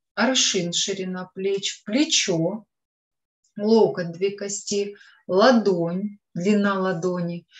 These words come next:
палец, десять пальцев, длина каждого отдельно считается, дюйм и вершок. То есть у нас существуют три дэ принтеры. Можно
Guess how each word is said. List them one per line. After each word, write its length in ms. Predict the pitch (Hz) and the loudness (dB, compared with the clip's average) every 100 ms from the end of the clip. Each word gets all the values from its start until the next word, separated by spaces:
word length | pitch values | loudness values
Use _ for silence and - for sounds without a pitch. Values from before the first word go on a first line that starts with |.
| - - _ | -20 -20 _
палец, 580 | 214 190 175 196 202 - | 4 4 4 0 -2 -4
десять 420 | 190 202 208 - | 0 0 -2 -4
пальцев, 440 | 196 185 185 - 170 | -2 -2 -2 -8 -8
длина 580 | 175 190 185 175 170 | -4 -2 -2 -2 -2
каждого 520 | 170 185 180 170 175 175 | -2 -2 0 0 2 2
отдельно 460 | 170 185 175 170 | 2 2 0 -2
считается, 720 | 156 - 180 170 170 - 160 - _ - | -6 -4 -4 -2 -4 -6 -10 -10 _ -6
дюйм 460 | 175 220 294 311 | 2 4 4 2
и 220 | 311 214 196 | -2 -4 -2
вершок. 520 | 208 - - 156 - _ _ - - _ | -2 -2 -4 -8 -12 _ _ -20 -20 _
То 100 | 233 | 4
есть 180 | 247 247 | 4 4
у 40 | |
нас 240 | 240 330 339 | 2 2 0
существуют 560 | 220 - - 247 262 | -2 -4 -4 -2 0
три 140 | 202 196 | 0 0
дэ 180 | 190 254 | 4 2
принтеры. 560 | 254 190 160 151 156 175 | 2 -2 -2 -4 -10 -2
Можно 520 | 214 254 233 214 | 2 6 6 4